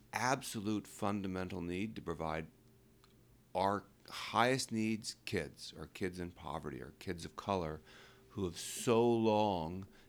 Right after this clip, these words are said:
not gotten the kind of opportunities that they need and deserve, the best, uh, the best opportunities, uh, and do that in a way that also recognizes that's, that's gonna take some time, right? That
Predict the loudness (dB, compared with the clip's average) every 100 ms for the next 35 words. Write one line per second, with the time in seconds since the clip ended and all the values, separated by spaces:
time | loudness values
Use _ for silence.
0 | -10 -4 0 6 8 6 2 -10 -14 -20
1 | -20 -20 -20 -18 -4 -2 -2 -6 -4 -4
2 | -2 -2 -2 -4 -6 -8 -6 -4 -6 -8
3 | -4 -4 -2 -4 -4 -6 -8 -6 -4 -4
4 | -6 -12 -20 -20 _ -2 2 2 2 -2
5 | -6 -8 -6 -4 -6 -8 -8 -4 -4 -4
6 | -4 -6 -8 -8 -4 -4 -4 -4 -6 -10
7 | -18 -20 -20 -20 -20 -6 -4 -2 -2 4
8 | 6 6 4 2 4 4 4 2 0 0
9 | 0 0 -2 -4 -2 -4 -6 -6 -6 -6
10 | -6 -8 -6 -6 -6 -8 -10 -10 -12 -6
11 | -2 -2 -2 -6 -12 -20 -20 -20 -20 _
12 | -4 -2 -2 -4 -4 -4 -6